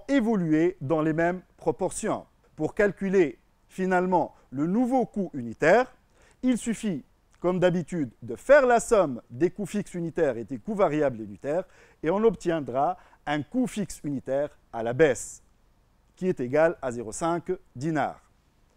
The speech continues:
Cette diminution du coût unitaire est attribuée à la baisse du coût fixe unitaire. Donc, on peut remarquer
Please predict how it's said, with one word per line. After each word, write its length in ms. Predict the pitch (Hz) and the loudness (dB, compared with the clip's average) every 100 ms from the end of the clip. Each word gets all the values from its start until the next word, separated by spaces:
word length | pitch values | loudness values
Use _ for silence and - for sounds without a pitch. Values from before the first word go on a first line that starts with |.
| _ _ _ | _ _ _
Cette 500 | - - 294 - - _ _ _ _ - | -2 8 8 6 -10 _ _ _ _ -6
diminution 800 | 131 262 294 262 233 294 320 | 0 4 4 2 0 0 0
du 160 | 277 185 | 0 -2
coût 180 | - 156 | -6 -6
unitaire 500 | 135 113 110 131 - _ - | -6 -8 -10 -12 -14 _ -6
est 200 | 156 - - | -6 -6 0
attribuée 760 | 262 269 - 269 196 185 196 - | 0 2 2 2 2 0 0 -2
à 120 | 151 | 0
la 100 | 156 | 2
baisse 280 | 151 233 220 | 6 6 6
du 120 | 165 | 0
coût 140 | - 151 | -8 -10
fixe 400 | - 196 - 208 190 _ _ - | -4 -4 -4 -6 -6 _ _ -6
unitaire. 600 | 156 151 139 101 71 _ _ _ _ _ | -4 0 0 -2 -8 _ _ _ _ _
Donc, 400 | 104 139 233 - - _ _ _ _ - - | 0 4 4 2 -18 _ _ _ _ -14 -4
on 160 | 185 | -2
peut 300 | 196 202 151 - _ _ _ _ _ _ | 0 2 2 0 _ _ _ _ _ _
remarquer 600 | 120 156 302 277 247 196 | -4 0 2 2 0 -2